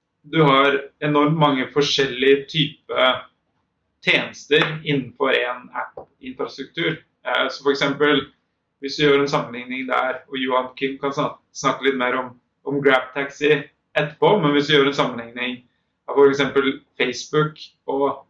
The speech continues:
og Grab Taxi her i, i Asia, i Asia, og de, eh,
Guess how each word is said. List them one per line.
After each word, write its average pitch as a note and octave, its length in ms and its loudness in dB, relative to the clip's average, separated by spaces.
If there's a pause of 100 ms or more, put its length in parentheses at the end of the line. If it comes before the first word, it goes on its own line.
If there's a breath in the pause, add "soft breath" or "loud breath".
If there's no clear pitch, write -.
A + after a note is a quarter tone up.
(520)
og C3+ 120 -2
Grab B2+ 280 2
Taxi D3 320 -2
her C3 160 2
i, C3+ 420 0
i C3 60 6
Asia, E3+ 560 -2 (220)
i C#3 100 4
Asia, E3 580 0
og C#3 200 -2
de, C3+ 340 4 (600)
eh, B2+ 180 4